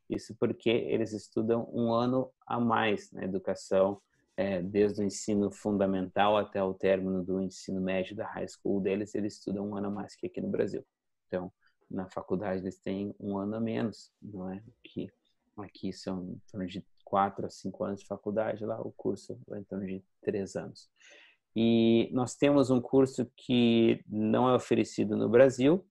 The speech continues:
né, que se chama Graduate Diploma, e quem já tá familiarizado com os cursos na Austrália se chama Advanced Diploma, na Austrália. E esses cursos têm apenas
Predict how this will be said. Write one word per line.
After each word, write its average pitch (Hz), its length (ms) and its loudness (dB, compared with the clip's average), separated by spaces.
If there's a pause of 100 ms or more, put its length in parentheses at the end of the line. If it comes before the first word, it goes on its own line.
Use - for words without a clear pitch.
(240)
né, 107 220 -2
que - 80 -12
se - 140 -6
chama 107 320 0
Graduate 104 840 2
Diploma, 110 720 0
e 87 100 -14
quem 98 300 -6
já 101 100 0
tá 98 200 -8
familiarizado 95 680 -2
com - 140 -10
os - 80 -18
cursos - 360 -8
na 95 100 -4
Austrália 98 520 -4
se - 160 -14
chama 95 400 -6
Advanced 98 580 -6
Diploma, 98 560 -6 (320)
na 98 180 -6
Austrália. 98 600 -6 (580)
E 107 280 -2
esses 107 360 -4
cursos - 400 -4
têm 113 120 -2
apenas 117 640 -6